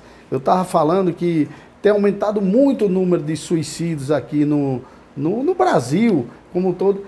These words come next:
Isso é a falta de, de emprego, a falta de oportunidade. E eu espero, eu acredito muito na palavra do, do ministro,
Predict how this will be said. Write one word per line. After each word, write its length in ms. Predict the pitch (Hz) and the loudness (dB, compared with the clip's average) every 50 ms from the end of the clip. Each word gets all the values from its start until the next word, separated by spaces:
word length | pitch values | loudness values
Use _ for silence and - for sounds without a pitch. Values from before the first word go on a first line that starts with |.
| - - - | -18 -20 -20
Isso 160 | - - - | -10 0 0
é 40 | 254 | 0
a 60 | 226 | 0
falta 420 | - - - 196 202 202 202 220 202 | 0 0 2 2 2 2 0 0 -2
de, 220 | 175 196 190 190 | -2 -2 -4 -4
de 140 | 170 175 175 | -4 -4 -4
emprego, 440 | 156 135 - 156 156 170 160 151 147 | -4 -2 0 2 2 2 4 2 0
a 20 | |
falta 300 | 139 - 151 147 147 156 | 0 0 -4 -2 -2 0
de 80 | 143 156 | 0 0
oportunidade. 840 | 151 143 - 156 139 143 - 147 139 139 131 120 113 110 110 113 - - - - - - | -2 -2 -2 -4 -4 -4 -6 -6 -4 -4 -4 -4 -6 -6 -6 -8 -12 -18 -20 -20 -14 -4
E 80 | - 165 | 4 8
eu 120 | 202 214 220 | 8 8 8
espero, 600 | 208 214 - - 160 160 175 214 233 254 240 190 - - - - - | 6 2 0 2 4 6 6 4 4 0 -4 -6 -8 -14 -20 -14 -4
eu 140 | 135 139 151 | 0 2 2
acredito 520 | 151 151 - 151 143 139 151 151 147 139 | 0 0 -2 -4 -2 0 -2 -2 -2 -4
muito 340 | 131 135 147 175 180 - 160 | -4 -2 -2 -2 -4 -4 -6
na 160 | 143 139 131 | -6 -6 -6
palavra 500 | 131 - 135 120 123 123 123 120 123 127 | -6 -4 -4 -4 -2 -4 -4 -4 -6 -6
do, 520 | 117 117 123 120 120 120 113 110 107 110 117 - - - | -8 -8 -8 -6 -6 -6 -6 -8 -8 -12 -12 -16 -16 -12
do 120 | 120 123 123 | -10 -8 -6
ministro, 600 | 127 127 123 120 135 165 196 - - - - | -4 -4 -4 -2 -2 -4 -4 -6 -8 -12 -18